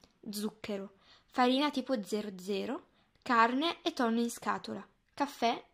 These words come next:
e cacao. Domenica venticinque aprile, alla Santa Messa delle ore dieci, ci sarà la consegna del Padre Nostro a tutti i ragazzi del terzo anno.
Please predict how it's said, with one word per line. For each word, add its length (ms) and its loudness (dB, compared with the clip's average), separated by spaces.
e 100 -2
cacao. 520 -2
Domenica 520 4
venticinque 580 0
aprile, 600 -4
alla 200 6
Santa 380 0
Messa 420 -2
delle 240 -2
ore 220 -2
dieci, 440 -4
ci 140 -8
sarà 260 4
la 140 2
consegna 480 0
del 160 0
Padre 300 0
Nostro 520 -8
a 140 4
tutti 260 -2
i 20 2
ragazzi 480 2
del 160 2
terzo 420 -6
anno. 420 -6